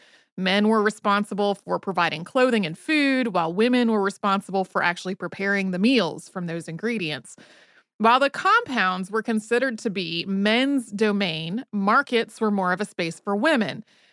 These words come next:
There could really be some fluidity in all of this, which is described in the book Male Daughters, Female Husbands, Gender and Sex in African Society. That's by Nigerian anthropologist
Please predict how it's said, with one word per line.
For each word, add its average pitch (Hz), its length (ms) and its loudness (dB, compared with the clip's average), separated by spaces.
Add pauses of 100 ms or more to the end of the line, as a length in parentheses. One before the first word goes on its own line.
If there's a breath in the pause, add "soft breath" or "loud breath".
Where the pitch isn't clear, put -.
(360 soft breath)
There 311 180 4
could 370 200 0
really 403 240 4
be 359 140 4
some 330 260 -4
fluidity 277 680 2
in 185 100 -2
all 170 200 0
of 165 120 -8
this, 175 380 -4
which 220 160 -6
is 214 120 -4
described 247 600 0
in 226 100 4
the 226 80 2
book 208 400 0
Male 226 420 2
Daughters, 208 600 2
Female 208 400 0
Husbands, 185 640 -4
Gender 208 340 -2
and 185 220 -6
Sex 196 400 -4
in 190 180 -6
African 196 500 -4
Society. 208 640 0 (400 soft breath)
That's 208 200 -6
by 208 320 4
Nigerian 220 680 2
anthropologist 208 960 -2